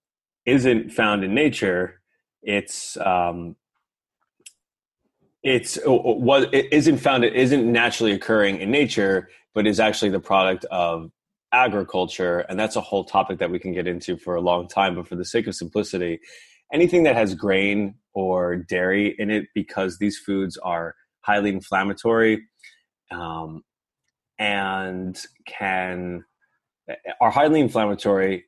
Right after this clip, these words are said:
which creates a lot of disruption within your gut biome, and also just makes you feel generally not so, <laughs> not so hot, generally yuck.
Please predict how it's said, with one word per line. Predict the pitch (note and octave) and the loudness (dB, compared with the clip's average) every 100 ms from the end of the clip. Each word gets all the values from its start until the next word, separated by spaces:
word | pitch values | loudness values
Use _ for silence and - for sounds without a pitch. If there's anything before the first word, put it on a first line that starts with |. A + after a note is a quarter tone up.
| - | -16
which | G#2+ A2 - | -4 -4 -4
creates | - A2 G#2 G2 - - - | 0 2 4 0 -6 -12 -6
a | |
lot | G2 G2+ | 2 2
of | G#2+ | 2
disruption | F2+ F#2+ G2+ G2 - G2 | -2 -2 0 -2 -2 -6
within | F#2+ - F#2 F2+ F2+ - | -6 -6 -6 -6 -8 -8
your | F2+ F2+ E2+ E2 | -4 -2 -2 -4
gut | F2 G2+ - | 0 0 2
biome, | G#2+ G#2 G2+ G2+ G2 G2 - | 4 6 4 4 0 -4 -8
and | F#2 F2 E2+ E2+ E2+ - | -12 -8 -6 -6 -8 -8
also | F#2+ G#2+ | -8 -6
just | F#2+ - | -6 -4
makes | F2+ F#2+ | -6 -6
you | |
feel | - F#2 | -6 -6
generally | E2 F#2 F2+ F2 E2 E2 D#2+ _ _ _ _ _ | -2 -4 -2 -4 -4 -4 -8 _ _ _ _ _
not | F2+ F2 - | -8 -8 -8
so, | F#2 F2 F2 - | -6 -6 -6 -10
<laughs> | |
not | - G2 F#2 | -6 -4 -2
so | F#2 | -2
hot, | F#2+ G2+ A#2 - F2+ | 2 4 2 -4 -6
generally | G2+ F#2+ F2 E2 | -4 -2 -4 -2
yuck. | E2+ | -2